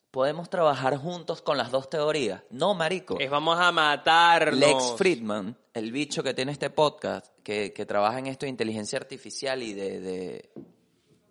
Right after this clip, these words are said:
Speaker 1: de vehículos automáticos y tal.
Speaker 2: De, de, de Uber.
Speaker 1: El,
Speaker 2: Y
Speaker 1: el,
Speaker 2: la
Speaker 1: sí, sí, el carajo le gustan los autobuses. El tipo dice que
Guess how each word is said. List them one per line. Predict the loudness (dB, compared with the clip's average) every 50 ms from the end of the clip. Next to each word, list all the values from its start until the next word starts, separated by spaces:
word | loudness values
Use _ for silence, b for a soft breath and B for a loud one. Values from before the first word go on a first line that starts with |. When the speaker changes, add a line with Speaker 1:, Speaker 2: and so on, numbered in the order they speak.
| _ _ _
Speaker 1:
de | -16 -12 -10 -8 -6
vehículos | -6 -6 -6 -8 -8 -6 0 2 2 2 2 0
automáticos | -4 -4 -4 -2 -2 -2 -2 -2 -6 -10 -12 -14 -14
y | -10
tal. | -6 -4 -4 -4 -6 -10 -16 _
Speaker 2:
De, | -12 -8
de, | -4 -4 -4 -4 -4 -6 -6 -6
de | -8 -6
Uber. | -6 -6 -6 -6 -8 -8 -14 -20 _ -16
Speaker 1:
El, | -16 -14 -12
Speaker 2:
Y | -12
Speaker 1:
el, | -12 -10
Speaker 2:
la | -8 -6
Speaker 1:
sí, | -4 -4 -4
sí, | -2 -2 -2 -2
el | -2 -4 -2
carajo | 0 0 2 2 0 0
le | -2 -2
gustan | -4 -4 -4 -2 -2
los | 0 0
autobuses. | 0 0 0 0 0 -2 -4 -6 -8
El | -8 -8 -6
tipo | -8 -6 -2 0 0 0
dice | 0 -2 -2 -4 -4 -6 -6 -6
que | -4 -4 -4 -4 -6 -8 -14 _